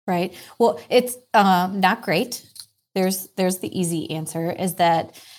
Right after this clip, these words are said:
covid did something to our state of mental health as a very large group in society that I don't think anyone could have predicted. It, it put us all on this, you know, rickety bridge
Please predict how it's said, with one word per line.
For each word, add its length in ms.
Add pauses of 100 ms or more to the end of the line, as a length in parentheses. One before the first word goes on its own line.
(480)
covid 460
did 180
something 400
to 540
our 320
state 360
of 100
mental 340
health 400
as 160
a 80
very 300
large 500
group 360
in 100
society 680
that 260
I 120
don't 380
think 180
anyone 420
could 200
have 220
predicted. 600
It, 240 (280)
it 240
put 260
us 240
all 340
on 260
this, 380 (720)
you 140
know, 460
rickety 520
bridge 840